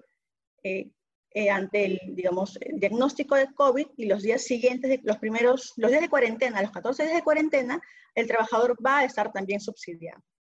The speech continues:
Y esto será conforme a las reglas generales de otorgamiento de subsidio, porque ya superamos los veinte primeros días. Ahora, el trabajador, eh, percibirá sueldo por los veinte primeros días si es que percibe más de dos mil cuatrocientos soles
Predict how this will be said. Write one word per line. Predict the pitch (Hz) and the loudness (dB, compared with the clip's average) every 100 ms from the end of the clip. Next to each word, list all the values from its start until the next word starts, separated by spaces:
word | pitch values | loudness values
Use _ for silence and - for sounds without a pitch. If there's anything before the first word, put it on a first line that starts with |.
| _ _ _ _ | _ _ _ _
Y | 262 | -2
esto | 294 - | 0 -2
será | 302 254 | -2 -2
conforme | 262 247 247 233 | -2 -2 -2 -2
a | 214 | -2
las | 214 | 0
reglas | 226 247 240 262 - | 2 4 4 2 2
generales | 294 262 226 214 233 302 | 0 2 2 2 0 -2
de | |
otorgamiento | 220 180 180 180 185 | -2 -6 -8 -6 0
de | 185 | 0
subsidio, | 175 - - 196 156 _ _ | -2 -10 -8 -8 -10 _ _
porque | _ - | _ -6
ya | 202 220 | -2 -2
superamos | 285 254 233 226 269 | 0 2 2 0 -4
los | 220 | -6
veinte | 185 185 180 | -10 -10 -12
primeros | 175 170 165 - | -12 -16 -16 -16
días. | _ _ _ _ _ _ _ _ _ _ _ _ _ | _ _ _ _ _ _ _ _ _ _ _ _ _
Ahora, | 214 196 - - | 0 0 -2 -2
el | 226 214 - | 0 -2 -2
trabajador, | 233 220 220 247 254 277 302 - _ _ _ | 0 0 0 2 4 4 2 -4 _ _ _
eh, | 220 202 185 180 _ - | -6 -4 -4 -8 _ -4
percibirá | 214 233 233 240 277 | -4 -4 -2 0 -2
sueldo | - 330 294 247 277 | -2 2 2 4 0
por | 262 | -2
los | 214 | -2
veinte | 226 254 277 | -2 0 -2
primeros | - 285 285 294 320 339 | -2 -2 2 2 2 0
días | 302 254 320 - _ _ _ | 2 2 2 -6 _ _ _
si | - 294 | -2 2
es | 294 302 302 | 4 2 -2
que | 294 320 | -2 0
percibe | 254 240 269 254 | -2 -4 0 0
más | 254 269 | 2 2
de | 247 | 0
dos | 214 | -2
mil | 233 | -6
cuatrocientos | 247 247 208 214 214 285 - | -6 -8 -6 -6 -4 -4 2
soles | 302 262 294 - | 2 4 0 -4